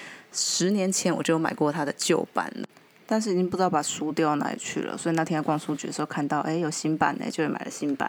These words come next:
结果才发现原来新版其实补充了更多就是东西，它并不只是重新出版而已，而是有蛮，算是蛮大幅的改写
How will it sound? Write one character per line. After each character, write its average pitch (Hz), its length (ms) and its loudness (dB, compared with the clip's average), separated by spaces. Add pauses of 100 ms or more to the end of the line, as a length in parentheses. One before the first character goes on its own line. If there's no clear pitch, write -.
(120)
结 170 120 -2
果 165 60 2
才 156 160 -2
发 160 160 2
现 170 140 2
原 147 120 4
来 143 140 2
新 160 260 0
版 151 220 4
其 - 180 -4
实 151 360 4
补 156 160 4
充 165 260 2
了 143 140 0
更 147 220 2
多 123 220 0
就 - 200 0
是 - 320 -2 (400)
东 156 180 2
西， 151 160 2
它 170 100 2
并 180 220 4
不 - 100 -2
只 - 140 -6
是 147 260 4 (220)
重 - 180 -2
新 180 240 2
出 160 240 0
版 147 240 4
而 127 220 0
已， 82 260 -2
而 - 80 -2
是 180 180 -2
有 - 160 -2 (320)
蛮， 147 160 2
算 294 220 -2
是 311 100 0
蛮 165 260 4
大 165 260 4
幅 139 260 -2
的 - 220 0
改 - 260 2
写 - 260 -2